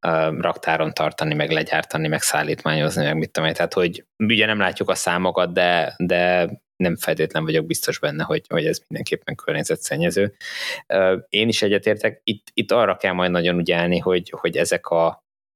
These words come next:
ezek a szolgáltatások, ezek, ezek, ezeknek az ára ne szálljon el nagyon. Tehát, hogy látjuk azt már most is,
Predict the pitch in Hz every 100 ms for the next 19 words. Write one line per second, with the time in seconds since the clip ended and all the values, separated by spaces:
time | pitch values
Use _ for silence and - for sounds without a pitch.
0 | _ _ _ - 95 92 85 - 92 92
1 | 90 - - 95 85 95 90 85 82 90
2 | - - 92 - - 95 - 92 87 87
3 | 85 85 85 - 80 78 78 78 78 73
4 | 78 - - 80 - 85 82 _ - 101
5 | 101 - 95 85 - - - _ _ -
6 | 85 90 87 90 - - -